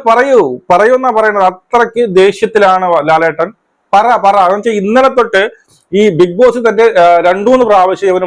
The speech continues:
വാണിംഗ് കൊടുത്ത്. ഞാൻ ഇതിന് എന്തിനാണ് ഇവിടെ ഇരിക്കുന്നത് എനിക്കറിയാം. ഏ, ബ-, ബി-, ബിഗ്, ബിഗ് ബോസിന്റെ പുറത്ത് കയറി നീ കളിക്കണ്ട, നീ ഇവിടുത്തെ ബിഗ് ബോസിന്റെ അച്ഛനാവണ്ട എന്നുള്ള രീതിയിൽ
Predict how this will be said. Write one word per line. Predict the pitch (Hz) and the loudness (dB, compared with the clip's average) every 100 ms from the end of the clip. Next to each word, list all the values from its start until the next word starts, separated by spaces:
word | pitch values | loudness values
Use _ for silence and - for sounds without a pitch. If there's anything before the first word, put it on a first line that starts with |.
| 165 | 0
വാണിംഗ് | 165 180 | 0 -2
കൊടുത്ത്. | 160 139 117 - _ 160 | -4 -6 -10 -20 _ -2
ഞാൻ | 185 240 214 | 0 0 -2
ഇതിന് | 190 226 | -6 -4
എന്തിനാണ് | 202 175 185 214 208 | -4 -6 -2 0 0
ഇവിടെ | 202 185 | -2 -4
ഇരിക്കുന്നത് | 180 185 175 | -4 -4 -4
എനിക്കറിയാം. | 175 165 170 - _ _ _ - 202 | -2 0 0 -4 _ _ _ -4 -2
ഏ, | 226 - | -2 -2
ബ-, | 151 156 | -2 0
ബി-, | 170 | 0
ബിഗ്, | 196 160 | 0 0
ബിഗ് | 175 180 | -2 0
ബോസിന്റെ | 254 240 226 | 0 0 -2
പുറത്ത് | - 214 247 | 0 0 0
കയറി | 254 208 | 0 0
നീ | 202 190 | 0 -2
കളിക്കണ്ട, | 170 170 175 151 196 - _ - | -2 -2 -4 -4 -6 -6 _ -6
നീ | 226 | 0
ഇവിടുത്തെ | 247 220 220 | 0 0 0
ബിഗ് | 190 185 | 0 2
ബോസിന്റെ | 233 214 202 | 0 0 -2
അച്ഛനാവണ്ട | 180 - 262 208 190 185 | -2 -2 0 0 0 0
എന്നുള്ള | 180 208 208 | -2 0 0
രീതിയിൽ | 185 190 | 2 0